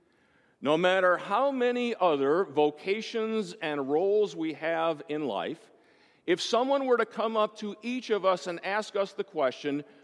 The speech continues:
"Who are you?" each of us could truthfully say, "I am a child of God."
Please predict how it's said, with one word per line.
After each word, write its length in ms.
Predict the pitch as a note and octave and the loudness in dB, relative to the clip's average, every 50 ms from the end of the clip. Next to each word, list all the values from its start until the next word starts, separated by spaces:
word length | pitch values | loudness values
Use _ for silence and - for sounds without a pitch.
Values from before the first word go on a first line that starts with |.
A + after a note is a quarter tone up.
| _ _ _ | _ _ _
"Who 400 | - A#3+ B3 C4 C4 C4 C4 A#3 | -8 -6 -4 -2 -2 -2 -4 -4
are 380 | - G3 G#3+ G#3+ G#3+ G#3+ G#3 G#3+ | -2 0 2 2 2 2 2 0
you?" 600 | G3+ D#3 D3+ E3+ F3+ F3 C#3 G#2+ E2+ D2 C#2+ - - - _ _ _ _ _ _ _ _ _ _ _ _ _ _ _ _ | -2 -4 -6 0 2 2 2 0 -2 -8 -12 -20 -20 -20 _ _ _ _ _ _ _ _ _ _ _ _ _ _ _ _
each 300 | - G3 A3 A3 G#3 - | -8 -6 -6 -6 -4 -2
of 140 | D3 A2 E2 | -4 -4 -4
us 360 | D#2 C2+ - - - - - _ _ _ _ _ _ | -6 -12 -12 -16 -20 -20 -20 _ _ _ _ _ _
could 200 | - B2+ A#2+ A#2 | -6 -6 -6 -6
truthfully 640 | - - - F3+ G3+ A#3 A3 - - G3+ G#3 A3 G#3+ | -8 -8 -6 -4 -4 -4 -6 -8 -10 -8 -8 -8 -8
say, 640 | G#3 - - C3+ G2+ F2+ E2 D2+ D#2 E2 G2 G2+ _ _ _ _ _ _ _ _ _ _ _ | -10 -10 -6 -4 -4 -4 -4 -6 -8 -10 -10 -12 _ _ _ _ _ _ _ _ _ _ _
"I 420 | A2 A#2 B2+ C3+ C#3 D3 D3+ D3+ C#3 | -4 -2 0 0 0 -2 -4 -6 -8
am 160 | - A2 G2 F2+ | -10 -12 -12 -12
a 80 | F2 | -14
child 680 | - - - - A2+ A#2 A#2 A#2+ A#2+ B2 A#2+ B2 A#2+ A#2 - _ _ _ _ _ _ _ _ _ _ - | -16 -18 -12 -8 -6 -4 -4 -4 -4 -4 -6 -8 -10 -14 -20 _ _ _ _ _ _ _ _ _ _ -10
of 180 | G#2 G2 - | -10 -10 -10
God." 540 | _ E2 E2+ E2 E2+ D#2 D2 - - _ - | _ -8 -8 -6 -6 -8 -12 -16 -20 _ -20